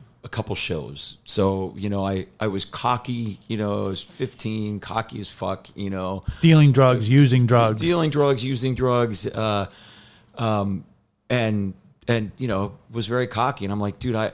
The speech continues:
Speaker 1: I, you need a lead singer." He's like, "Do you know anybody?" I'm like, "Yeah, me." <laughs> You know? So he's like, "We'll come back next, you know, the next practice with Joel, and we'll, we'll give it a try." And then, so I came back and, and started singing, and that was, that was history. And, uh,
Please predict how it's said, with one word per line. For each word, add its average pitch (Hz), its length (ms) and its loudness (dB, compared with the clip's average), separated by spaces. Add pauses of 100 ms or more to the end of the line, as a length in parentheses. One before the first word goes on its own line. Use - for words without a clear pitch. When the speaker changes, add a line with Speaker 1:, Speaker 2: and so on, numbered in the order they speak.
(120)
Speaker 1:
I, 92 140 -8 (100)
you 107 180 -4
need 113 140 2
a 110 40 4
lead 104 180 4
singer." 110 200 2
He's 95 120 4
like, 95 140 0
"Do 92 240 -10
you 107 80 -4
know 104 180 -2
anybody?" 113 320 -4
I'm 104 80 -4
like, 92 180 -8
"Yeah, 104 140 -2
me." 101 360 2
<laughs> - 40 -6 (440)
You - 140 -6
know? - 120 -4 (340)
So - 180 0
he's 139 140 2
like, 139 200 0
"We'll 127 100 0
come 135 180 0
back 127 200 0
next, - 420 -4
you 127 100 0
know, 110 260 0
the 92 260 -6
next 107 200 -4
practice 110 400 -4
with 110 100 -10
Joel, 98 380 -4
and 95 140 -6
we'll, 95 160 -4
we'll 95 160 -10
give 95 160 -6
it 92 100 -6
a 90 40 -6
try." 85 520 -4
And 92 220 0
then, 90 240 -2 (260)
so - 140 -4
I 95 60 0
came 95 220 -2
back 92 340 -2 (400)
and, 90 520 0
and 92 160 0
started 82 300 -2
singing, 85 340 -2
and 85 160 -4
that 85 120 -4
was, 85 320 -4 (100)
that 85 140 -4
was 76 160 -6
history. 73 540 -4
And, 67 140 -12 (680)
uh, 90 380 -4